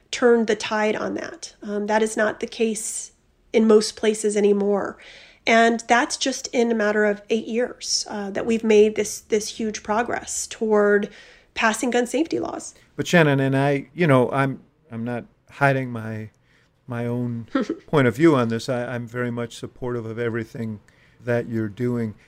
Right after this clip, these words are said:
Speaker 2: I, I guess my question is, how much of a difference will these laws make? I mean, they will make a difference. We know that background checks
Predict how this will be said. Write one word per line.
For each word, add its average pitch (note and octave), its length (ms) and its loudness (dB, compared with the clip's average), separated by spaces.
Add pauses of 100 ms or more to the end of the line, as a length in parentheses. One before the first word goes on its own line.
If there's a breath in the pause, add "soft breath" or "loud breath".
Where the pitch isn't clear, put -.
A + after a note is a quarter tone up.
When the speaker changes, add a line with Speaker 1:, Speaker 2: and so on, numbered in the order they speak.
(200 soft breath)
Speaker 2:
I, - 220 -4
I - 20 4
guess F#3 220 0
my D#3 140 0
question C3+ 480 0
is, A#2 320 -6 (440)
how F3+ 420 -2
much D3 540 -2 (120)
of B2+ 160 0
a B2 60 -4
difference A#2+ 640 -8 (160)
will B2+ 200 -2
these A#2 300 -6
laws A#2 480 -2
make? A#2+ 480 -6
I B2 60 -8
mean, C#3+ 140 -4
they C#3+ 100 2
will D#3+ 180 2
make D#3 240 0
a A#2+ 40 -6
difference. B2+ 380 -10
We C#3 140 -4
know C#3+ 240 4
that B2+ 400 -2
background B2+ 420 0
checks - 480 -8